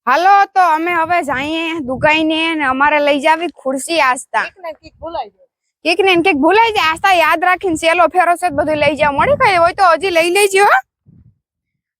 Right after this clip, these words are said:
Speaker 1: આસ્તા યાદ રાખી લઈ જાઉં બધું, કંઈ ભૂલાવવું ન જોઈએ. એનું કારણ ઈ છે કે ખુરશી હોય ને તો ખુરશીમાં બેહવા થાય. હું મજા આવે ખુરશી માથે. પેલા હેઠું ને બેઠા હોય એટલે.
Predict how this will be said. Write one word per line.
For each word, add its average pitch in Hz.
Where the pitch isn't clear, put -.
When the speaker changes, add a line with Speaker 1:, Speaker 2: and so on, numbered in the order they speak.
Speaker 1:
આસ્તા 320
યાદ 320
રાખી 370
લઈ 339
જાઉં 381
બધું, 294
કંઈ 370
ભૂલાવવું 349
ન 320
જોઈએ. 214
એનું 349
કારણ 370
ઈ 392
છે 330
કે 277
ખુરશી 339
હોય 370
ને 330
તો 277
ખુરશીમાં 240
બેહવા 185
થાય. 196
હું 247
મજા 277
આવે 165
ખુરશી -
માથે. -
પેલા 220
હેઠું 220
ને 190
બેઠા 214
હોય 185
એટલે. 190